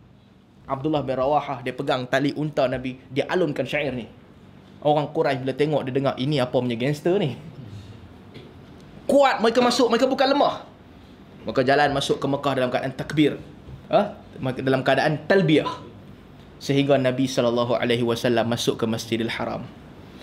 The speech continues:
Nabi masuk. Nabi perintahkan, Nabi, Nabi masuk, Nabi tahu. Orang Quraisy ni duduk di atas gun-, bukit-bukit di keliling Mekah.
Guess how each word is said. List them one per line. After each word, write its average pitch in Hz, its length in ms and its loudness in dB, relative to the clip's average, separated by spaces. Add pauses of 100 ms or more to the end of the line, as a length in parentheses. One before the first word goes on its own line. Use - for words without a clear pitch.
(580)
Nabi 117 240 2
masuk. 123 400 0 (880)
Nabi 120 160 4
perintahkan, 127 720 0
Nabi, 120 240 -2
Nabi 123 80 2
masuk, 127 240 2
Nabi 127 160 0
tahu. 113 240 0 (240)
Orang 120 160 0
Quraisy 143 320 2
ni 139 80 -2
duduk 139 240 2
di 120 80 2
atas 123 160 -4 (320)
gun-, 131 160 0
bukit-bukit 131 560 -2
di 127 80 -2
keliling 123 320 2
Mekah. 139 240 -2